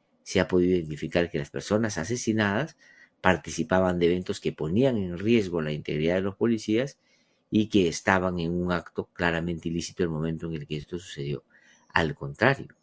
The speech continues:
todas las muertes, por lo menos en Ayacucho, a través del reportaje de reporteros, se muestra que lo hicieron en escenarios que estaban controlados y cuando las personas que terminaron siendo asesinadas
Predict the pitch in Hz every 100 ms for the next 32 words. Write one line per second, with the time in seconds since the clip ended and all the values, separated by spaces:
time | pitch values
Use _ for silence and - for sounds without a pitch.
0 | _ _ _ _ 95 98 104 135 - 78
1 | 82 76 82 104 82 73 - - _ 90
2 | 101 - 82 76 - 123 120 73 71 85
3 | 90 85 80 73 82 - 87 90 90 90
4 | - 95 80 - - - - 80 85 82
5 | - 151 196 _ _ _ _ _ - 98
6 | 139 120 90 - 95 98 92 82 78 82
7 | 95 101 107 - - - 98 139 135 139
8 | 135 131 127 123 165 - - _ _ -
9 | 104 107 101 101 113 143 - 82 76 -
10 | 71 - 104 85 - - 78 76 80 95
11 | 87 76 - 98 90 - - - 76 -
12 | 113 - 120 117 104 147 -